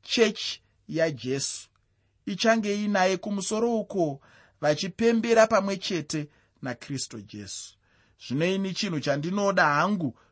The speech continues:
kunyanya ndechekuti kana chechi ichingove yabvutwa, ini ndigoendawo pamwe chete naKristu Jesu paanenge achienda kumuchato wegwayana. Pandima yekutanga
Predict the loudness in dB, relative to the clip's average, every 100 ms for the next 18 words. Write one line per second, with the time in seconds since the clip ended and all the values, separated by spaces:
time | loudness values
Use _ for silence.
0 | _ -8 -4 0 0 2 0 -2 -4 -4
1 | -4 -6 -8 -10 -4 -2 0 -2 -4 -4
2 | -2 -2 -6 -10 -12 _ _ _ _ -6
3 | -2 0 2 4 6 6 6 4 -6 -8
4 | -8 -2 -2 -2 _ _ _ _ -4 0
5 | 0 0 -2 0 2 2 -2 2 2 2
6 | -4 -4 -4 -6 -10 _ _ -6 -6 -6
7 | -8 -8 -8 -10 -8 -8 -6 -8 -10 -18
8 | _ _ 0 4 4 4 4 4 4 4
9 | -2 0 0 0 -2 -2 -2 -2 2 4
10 | 4 2 -2 -4 -8 _ _ -6 -4 -4
11 | -4 -6 -4 -4 -6 -8 -8 -8 -12 _
12 | _ _ _ _ _ _ _ _ _ _
13 | _ _ _ _ _ -2 0 0 0 0
14 | -2 -8 -6 -4 -4 -6